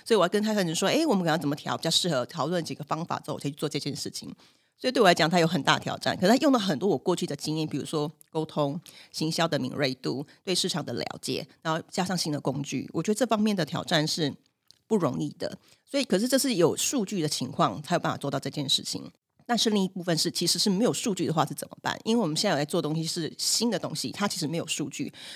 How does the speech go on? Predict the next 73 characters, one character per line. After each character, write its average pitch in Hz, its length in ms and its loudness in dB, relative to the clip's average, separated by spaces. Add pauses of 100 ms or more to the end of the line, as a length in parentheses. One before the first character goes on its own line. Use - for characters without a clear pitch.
所 277 140 2
以 - 20 4
我 302 80 4
们 165 80 2
是 208 320 0
先 247 360 2
推 269 260 2
论 277 180 0
出 226 160 -4
可 202 160 -2
能 139 100 -2
怎 - 140 -4
么 156 160 -8
样 185 180 2
的 135 120 -4
可 - 160 -6
能 147 120 -6
性， 151 240 -2
开 - 160 0
始 156 120 -4
去 151 100 -4
执 - 220 -4
行。 - 280 -6 (320)
可 175 80 -6
是 285 120 2
我 208 80 4
们 139 180 0
就 180 100 -2
是 185 160 0
短 - 280 2
时 - 100 -4
间 - 180 0
一 214 60 -4
直， 156 320 -4
可 170 80 -4
能 151 240 -4
一 226 80 -4
个 180 140 0
礼 139 200 -4
拜 156 140 0
就 165 140 -2 (160)
一 196 80 -2
直 160 120 -6
去 160 120 -4
回-， 139 200 -2 (100)
呃， 156 140 0 (120)
其 269 120 2
实 302 120 0
每 - 160 4
天 151 180 -2
啦， 123 100 -6 (140)
每 135 180 -6
天、 180 220 0
每 143 160 0
周 160 160 0
都 175 100 0
不 - 160 -6
断 156 140 2
去 156 80 -6
回 143 220 -2
顾 160 180 -4
我 - 60 -6
们 127 80 -4
目-， 160 160 -4 (120)
目 214 120 0
前 160 120 -2
的 139 80 0
情 147 140 -4
况 147 140 -2
是 147 80 -6
怎 - 180 -12
么 - 120 -14
样， 135 140 -2